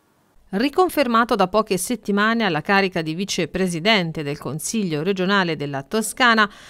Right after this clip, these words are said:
Marco Casucci, consigliere della Lega, traccia il suo personale bilancio di metà mandato.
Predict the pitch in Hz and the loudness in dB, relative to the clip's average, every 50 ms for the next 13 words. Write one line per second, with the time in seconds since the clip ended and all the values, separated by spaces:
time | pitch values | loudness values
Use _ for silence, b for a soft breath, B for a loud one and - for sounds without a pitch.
0 | B B B 240 262 294 277 277 277 262 226 220 - 226 208 190 180 254 254 208 | B B B 2 4 4 4 2 4 4 4 4 6 4 4 6 4 2 0 0
1 | - - - - 160 - - - 123 127 131 - - 147 156 196 202 202 180 170 | -4 -6 -6 -6 -6 -8 -8 -8 -8 -8 -8 -10 -10 -4 0 2 2 4 2 0
2 | 160 160 190 190 220 240 262 254 240 202 214 202 - - 247 240 254 262 - - | -2 -2 0 0 2 2 2 2 2 2 2 2 2 2 4 4 4 4 0 -2
3 | - 254 214 202 - - - 262 254 214 180 185 240 269 247 - - 240 226 214 | 0 0 0 0 0 -2 -2 2 2 2 2 2 2 0 0 2 0 2 4 4
4 | 202 185 160 147 151 220 220 180 135 120 110 113 135 - - 180 165 156 160 165 | 4 2 0 0 2 2 2 4 2 0 -2 -6 -8 -6 -4 -2 -2 -2 0 -2
5 | 180 180 180 202 196 196 196 202 196 170 147 131 117 117 - - 151 135 127 | -2 0 2 2 2 4 2 2 2 2 0 0 -2 -4 -6 -4 -4 -4 -6